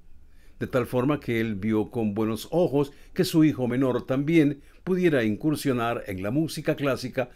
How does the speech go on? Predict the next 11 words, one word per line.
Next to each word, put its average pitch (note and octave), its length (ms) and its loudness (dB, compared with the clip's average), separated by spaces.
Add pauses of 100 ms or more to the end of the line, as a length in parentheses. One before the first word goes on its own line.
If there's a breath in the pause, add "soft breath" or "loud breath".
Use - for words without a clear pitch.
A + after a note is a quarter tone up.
(180 soft breath)
ejecutando A2+ 720 0
el F#2+ 80 -2
piano. E2+ 380 -6 (560)
El E3 180 0
pequeño A#3+ 460 4
había A#3+ 320 2
escuchado G3+ 800 0
música D3 800 -2
en F#2+ 180 -4
la D3+ 80 2
radio F3+ 480 4